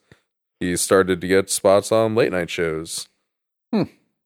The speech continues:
Speaker 1: And yeah, he's had some bit parts in episodes of Friends, The Bernie Mac Show, L A X, Arrested Development.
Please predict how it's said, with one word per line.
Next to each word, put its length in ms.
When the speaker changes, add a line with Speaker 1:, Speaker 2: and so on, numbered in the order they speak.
Speaker 1:
And 400
yeah, 280
he's 180
had 160
some 160
bit 240
parts 440
in 240
episodes 400
of 80
Friends, 500
The 80
Bernie 240
Mac 240
Show, 380
L 180
A 120
X, 400
Arrested 380
Development. 800